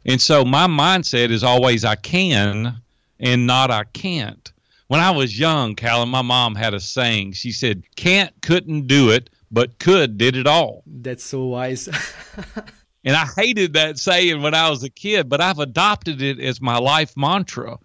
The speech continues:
Speaker 1: It's like, "Yes, I can do it," right? It's, "I can do it." And so I just choose to go the different way.
Speaker 2: Yeah, that's so, that's so inspiring. And, uh, I was thinking about two key words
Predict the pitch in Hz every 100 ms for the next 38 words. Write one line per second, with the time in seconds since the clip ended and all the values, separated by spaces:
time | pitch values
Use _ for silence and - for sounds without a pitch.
0 | - 135 151 139 151 175 196 120 - -
1 | _ _ _ _ - 165 - 226 226 214
2 | 156 135 110 110 139 196 202 - 151 143
3 | 160 - 196 202 190 120 113 104 101 -
4 | - - 143 135 - 147 135 135 147 180
5 | 175 139 - - 139 127 120 113 - 117
6 | 110 101 98 110 101 92 98 104 - -
7 | 92 _ _ _ _ _ 147 120 120 117
8 | 120 - - - 135 135 120 - 143 135
9 | - - 127 127 127 127 - 143 135 135
10 | - 147 131 123 156 160 - 185 240 196
11 | 143 135 127 127 _ _ - 180 196 139
12 | - 175 175 127 135 117 104 -